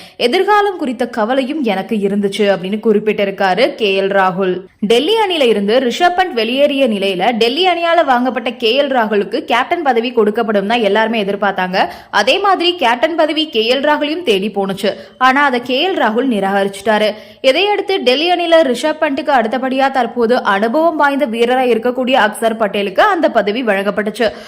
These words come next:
அதையும் ஏற்றுக்கிட்டு வர ஐ பி எல் தொடர்ல டெல்லி அணியை அக்சர் பட்டேல் வழி நடத்த போறாரு. இந்த நிலையில அக்சர் பட்டேலுக்கு உறுதுணையா துணை கேப்டனா இருக்க போகிறது கே எல் ராகுல் தான் அப்படின்னு எல்லாருமே நினைச்சிட்டு இருந்த நிலையில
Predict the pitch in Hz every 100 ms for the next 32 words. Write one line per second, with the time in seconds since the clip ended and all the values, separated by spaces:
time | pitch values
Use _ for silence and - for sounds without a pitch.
0 | - - 214 254 381 415 392 277 294 330
1 | 311 240 277 240 240 320 277 254 254 294
2 | 269 240 226 226 233 226 277 339 311 247
3 | 240 220 247 233 233 214 262 196 202 233
4 | 202 - 214 196 196 190 233 381 - -
5 | 285 381 415 381 359 359 330 262 - 370
6 | 370 330 320 311 302 254 269 311 294 277
7 | 302 294 262 294 330 294 269 277 294 240
8 | 254 285 262 226 226 226 226 262 294 302
9 | 247 202 202 214 220 - 220 208 226 233
10 | 202 208 208 214 196 202 247 214 190 180
11 | 175 175 240